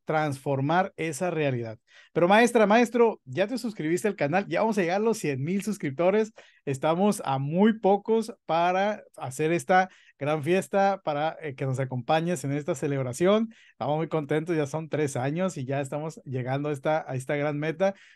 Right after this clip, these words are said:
Muchas gracias, familia sea, deja tu like, suscríbete, comparte este video en todas tus redes sociales, de esa manera nos vas a ayudar muchísimo. Y ahorita ya vamos a ir con el cupón de descuento en nuestra tienda en línea.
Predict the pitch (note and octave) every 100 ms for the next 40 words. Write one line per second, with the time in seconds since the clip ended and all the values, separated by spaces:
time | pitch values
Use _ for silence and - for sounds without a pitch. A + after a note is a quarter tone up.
0 | _ - A#3 A3 G3+ G#3 G#3 F#3+ F#3+ F#3
1 | F#3+ G#3 G#3+ - C#3 D#3 F3+ D3+ D#3 F#3
2 | E3+ C#3 E3 F3+ F#3+ F3+ F#3+ F#3+ E3 C3+
3 | D3 E3+ D#3 D#3+ D3 E3+ F#3+ F#3+ - -
4 | _ F#3+ G#3+ G#3 F3+ F#3+ - D3+ E3 D#3+
5 | C#3+ E3 F3+ D3+ E3 D3+ D#3 F#3+ F3 C3+
6 | C#3 D#3+ D3 D#3+ D#3 C3+ C3 C3+ B2 G#2
7 | - - - _ C3+ C#3+ E3+ E3+ E3+ D3+
8 | C#3+ E3+ E3 C#3+ C3 - E3+ F3+ - D3
9 | E3+ F3 C3+ E3 D3+ F3+ F3 D#3 E3 F3+
10 | - C#3+ E3 D3+ F3 F3 F#3 _ _ _
11 | C#3+ D3+ C#3+ B2+ A#2+